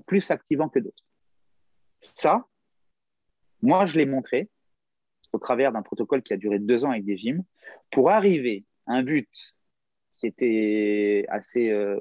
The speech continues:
haut, mais je pense qu'on a réussi quand même, parce qu'on a prouvé des choses quand même. Ça, il y a, il y a eu des publications scientifiques et tout. Euh, on a six agrès en gymnastique. Eh bien, on a déterminé tel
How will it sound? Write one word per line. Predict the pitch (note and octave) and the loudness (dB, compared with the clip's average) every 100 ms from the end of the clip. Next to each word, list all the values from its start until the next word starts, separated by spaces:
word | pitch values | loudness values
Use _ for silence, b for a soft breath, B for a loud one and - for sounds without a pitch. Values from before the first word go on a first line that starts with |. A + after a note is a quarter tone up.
| - | 2
haut, | F#3+ B3+ _ _ _ _ _ _ | 2 0 _ _ _ _ _ _
mais | - G#2 G#2 G#2+ | -2 2 2 0
je | - | -4
pense | D3+ - | -6 -6
qu'on | A2 | -4
a | G2+ - | -4 -6
réussi | - B2 - A#2 | -2 -2 -2 -4
quand | A#2 | -4
même, | A#2 | -4
parce | - | -6
qu'on | - F#2+ | -10 -10
a | |
prouvé | - A2+ A2+ | -4 0 2
des | G#2+ | 2
choses | - A#3 | 2 0
quand | - | 0
même. | G3+ F3+ | 0 0
Ça, | - G2+ | 0 0
il | |
y | G2 | 2
a, | |
il | G2 G2 | 2 0
y | |
a | |
eu | G#2+ | 0
des | A2 | 0
publications | - A2 G#2+ G#2+ - A2+ | -2 -4 -2 -4 -4 -8
scientifiques | - G#2+ G#2 - - | -6 -8 -8 -8 -8
et | - | 0
tout. | G3+ - B B B B _ A#2 | 0 0 B B B B _ -2
Euh, | A2 G#2 G2 _ _ _ _ _ _ _ _ B B B - | 2 2 -2 _ _ _ _ _ _ _ _ B B B 2
on | B2 | 4
a | B2+ | 4
six | - D3 | 2 2
agrès | D3+ C3 C#3 | 4 4 4
en | C3 A2+ | 2 0
gymnastique. | G#2+ A#2+ A#2+ A#2 G#2+ - - - C#3+ - - _ _ _ _ _ _ _ _ _ _ _ _ _ _ _ _ _ _ _ _ _ _ _ _ _ _ _ _ - | -2 0 0 -2 -4 -14 -12 -2 -2 -2 -10 _ _ _ _ _ _ _ _ _ _ _ _ _ _ _ _ _ _ _ _ _ _ _ _ _ _ _ _ -6
Eh | |
bien, | A2 D#3 | 0 2
on | |
a | E3 | 2
déterminé | C#3+ C#3 C#3+ C3 C3+ C3+ - | 2 2 0 0 -4 -6 -4
tel | E3 | -2